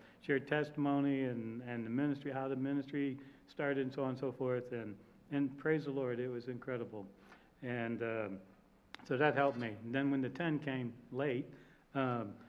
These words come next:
we, I was able to go through with them, uh, as well. And, and we went downstairs, and I went through the rules, and they kinda <clears throat> gave me a look when I told them, um, one of the rules, uh,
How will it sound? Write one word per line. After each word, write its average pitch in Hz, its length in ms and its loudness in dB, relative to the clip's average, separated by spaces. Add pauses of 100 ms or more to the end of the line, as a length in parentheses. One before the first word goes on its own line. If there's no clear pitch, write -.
(920)
we, 147 260 6
I 143 120 8
was 139 120 6
able 143 180 6
to 131 60 4
go 143 180 6
through 143 300 4
with 143 160 6
them, 127 300 0 (180)
uh, 123 280 0
as 131 180 0
well. 139 340 6
And, 120 160 2 (360)
and 131 260 4
we 143 120 8
went 143 400 2
downstairs, 160 800 6 (400)
and 135 100 2
I - 20 4
went 151 180 4
through 156 160 2
the 147 60 4
rules, 156 640 6 (480)
and 139 80 4
they 135 60 6
kinda 156 420 4 (300)
<clears throat> 147 520 4
gave 147 160 4
me 156 120 6
a 143 80 6
look 156 320 6
when 143 80 0
I 139 100 2
told 147 280 2
them, 139 200 2
um, 120 280 0 (460)
one 147 200 2
of 143 80 2
the 139 120 4
rules, 135 400 4
uh, 123 120 -2